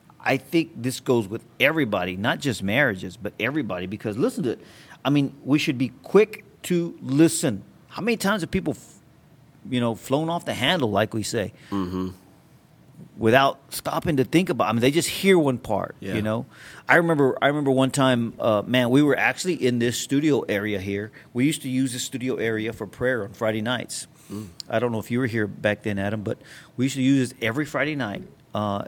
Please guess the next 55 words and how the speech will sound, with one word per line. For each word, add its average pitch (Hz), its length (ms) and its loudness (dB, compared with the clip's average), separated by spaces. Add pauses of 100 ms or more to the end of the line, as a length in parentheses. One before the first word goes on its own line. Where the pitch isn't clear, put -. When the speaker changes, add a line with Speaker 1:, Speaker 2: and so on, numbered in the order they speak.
Speaker 1:
it 113 100 0
was 104 160 -4
prayer 135 320 2
night, 101 280 -4 (460)
and 104 280 -2
this 131 160 -4
place 127 360 0
was, 101 340 -8
was 98 260 -6
full. 131 560 -2
We 104 100 -6
had 113 140 -4
rows 113 460 0
and 101 100 -8
rows 113 220 -4
of 90 100 -14
chairs, 117 360 -4
and 104 100 -8
back 120 140 0
then 127 100 -6
Speaker 2:
Wow. 117 60 -6
Speaker 1:
we 120 100 -4
didn't 107 140 -10
have 113 180 -6
this, 117 220 -8 (400)
this 117 280 -6
wall 113 400 2
either. 120 260 -2
It 113 140 -4
went 113 140 -6
all 117 140 -4
the 110 60 -8
way 107 120 -8
to - 100 -18
the - 80 -14
back 107 380 -8
wall 82 200 -10
back 87 260 -14
there. 85 160 -14 (260)
Speaker 2:
Wow. 87 260 -8 (680)
Speaker 1:
So - 160 2
we 123 100 4
would 131 120 2
have 117 320 2
prayer 113 260 2
on 104 60 -4
Friday 107 240 0
nights 107 240 -4
here 104 120 0
at 107 100 -4
seven. 101 300 -4 (580)
And 117 300 4
w-, 101 360 -8
one 180 320 2
day, 135 320 4